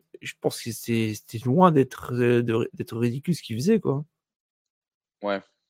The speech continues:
Speaker 2: Du
Speaker 1: Moi,
Speaker 2: coup,
Speaker 1: tu vois,
Speaker 2: du coup,
Speaker 1: j'ai,
Speaker 2: je
Speaker 1: j'ai
Speaker 2: reviens
Speaker 1: vraiment
Speaker 2: sur
Speaker 1: un
Speaker 2: le
Speaker 1: problème avec
Speaker 2: commentaire
Speaker 1: Arthur
Speaker 2: de,
Speaker 1: Smith.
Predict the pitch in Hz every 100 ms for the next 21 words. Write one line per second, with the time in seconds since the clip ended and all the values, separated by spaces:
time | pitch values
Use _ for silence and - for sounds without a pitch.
0 | _ _ _ _ _ _ _ _ _ _
1 | _ _ _ 151 180 _ _ _ _ _
2 | - 120 180 190 180 143 147 131 139 190
3 | 220 - 190 180 156 - - 143 110